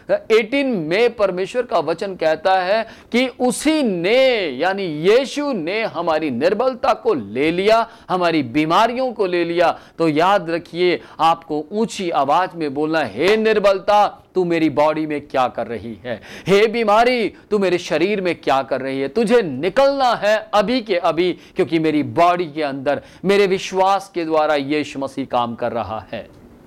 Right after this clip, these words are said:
Praise the Lord। जब आप विश्वास करते हैं, ध्यान से सुनिएगा,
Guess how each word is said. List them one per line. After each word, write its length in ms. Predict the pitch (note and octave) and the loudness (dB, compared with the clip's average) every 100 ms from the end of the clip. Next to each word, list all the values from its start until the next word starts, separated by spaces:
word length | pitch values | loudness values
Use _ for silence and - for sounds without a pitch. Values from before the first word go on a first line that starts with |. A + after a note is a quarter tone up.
| - - - - - - - - - - C3+ | -20 -20 -20 -20 -20 -20 -20 -18 -18 -10 0
Praise 300 | D#3+ D#3 C3+ | 2 2 0
the 120 | C#3 | 2
Lord। 220 | D3 B2 G#2+ _ - - - - - - - | 2 0 -4 _ -20 -20 -20 -20 -20 -14 -2
जब 240 | E3+ C4 | 2 4
आप 160 | C#4+ D4 | 4 2
विश्वास 580 | A#3+ - F#3 F3+ F#3+ - | -2 -8 0 2 2 0
करते 380 | - C#3 D#3+ D#3+ | -4 -4 -4 -4
हैं, 120 | F3 | 0
ध्यान 220 | G3+ A3+ | 0 0
से 160 | - E3 | -4 -8
सुनिएगा, 540 | F3 F3+ F3+ F3+ | -4 -2 2 2